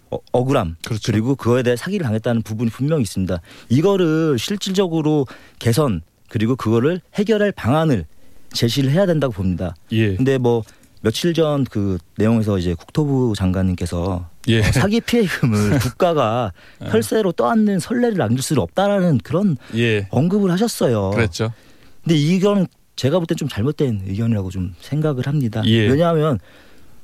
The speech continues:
Speaker 1: 국가의 피해는 고스란히 국민에게 돌아가는데
Speaker 2: 예.
Speaker 1: 국민의 피해를 왜 국가가 외면하는지 좀 모르겠습니다. 그래서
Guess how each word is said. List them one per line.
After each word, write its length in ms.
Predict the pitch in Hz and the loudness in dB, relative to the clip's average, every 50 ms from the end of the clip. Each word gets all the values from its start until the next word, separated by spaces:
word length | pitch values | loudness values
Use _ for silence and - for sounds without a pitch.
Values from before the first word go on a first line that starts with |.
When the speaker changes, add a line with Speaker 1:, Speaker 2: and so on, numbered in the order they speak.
| - | -8
Speaker 1:
국가의 420 | - - 160 - - 233 233 233 220 | -6 -6 -2 0 2 2 2 2 -2
피해는 720 | - - 240 247 240 208 175 151 135 139 147 143 120 98 | -2 -2 -2 0 0 2 2 2 0 0 2 0 0 0
고스란히 480 | - - 131 131 - 185 185 180 151 | -2 -4 -4 -2 0 0 0 0 0
국민에게 680 | 123 - - 143 170 196 202 202 190 165 131 127 107 95 | -2 0 0 2 2 2 2 2 2 2 2 0 0 -2
돌아가는데 800 | - - - 120 120 - 92 90 95 92 82 117 135 120 95 85 - - | -4 -4 -4 -4 -4 -4 -4 -4 -2 -2 -2 -2 -2 -4 -4 -6 -8 -4
Speaker 2:
예. 280 | - 110 107 104 98 95 98 - - | -2 0 0 0 0 -2 -6 -10 -6
Speaker 1:
국민의 460 | - - 175 196 214 226 226 240 226 | 0 2 4 4 4 4 4 2 0
피해를 720 | - - - 226 226 233 180 156 135 131 139 139 117 90 80 85 - - | -2 -2 0 0 2 2 2 2 2 2 2 0 0 -2 -4 -8 -6 -2
왜 160 | - 147 175 | 0 0 0
국가가 380 | 160 - - - - 175 160 139 | 0 -4 -6 -4 -2 -2 0 0
외면하는지 640 | 113 107 120 135 131 131 127 117 104 95 98 87 82 - - - - | 0 0 0 0 0 0 0 -2 -2 -4 -6 -8 -8 -10 -14 -20 -12
좀 260 | - - 113 104 95 82 | -6 -4 -4 -4 -4 -6
모르겠습니다. 640 | 92 95 98 110 113 110 - - 87 87 87 92 92 - - | -6 -6 -4 -4 -4 -4 -4 -6 -6 -6 -8 -10 -12 -14 -12
그래서 260 | - 85 87 110 107 | -10 -8 -6 -6 -6